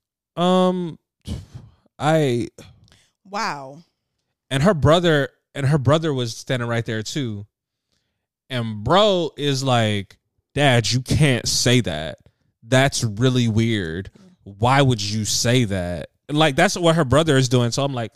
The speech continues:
Speaker 1: "I appreciate you."
Speaker 2: Yeah.
Speaker 1: 'Cause you, 'cause you, you get
Speaker 2: You
Speaker 1: why
Speaker 2: see
Speaker 1: this
Speaker 2: how
Speaker 1: is so
Speaker 2: uncomfortable I am.
Speaker 1: I'm so uncomfortable.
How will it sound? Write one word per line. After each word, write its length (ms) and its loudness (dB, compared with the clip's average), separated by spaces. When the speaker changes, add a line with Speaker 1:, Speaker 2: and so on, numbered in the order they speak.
Speaker 1:
"I 40 -14
appreciate 480 -12
you." 100 -16
Speaker 2:
Yeah. 160 -20
Speaker 1:
'Cause 160 -6
you, 220 -8
'cause 200 2
you, 280 -4
you 180 -20
get 260 -4
Speaker 2:
You 60 -8
Speaker 1:
why 140 2
Speaker 2:
see 60 0
Speaker 1:
this 80 2
Speaker 2:
how 120 0
Speaker 1:
is 100 -4
so 320 4
Speaker 2:
uncomfortable 80 2
I 100 -6
am. 120 -12
Speaker 1:
I'm 180 0
so 540 4
uncomfortable. 760 -2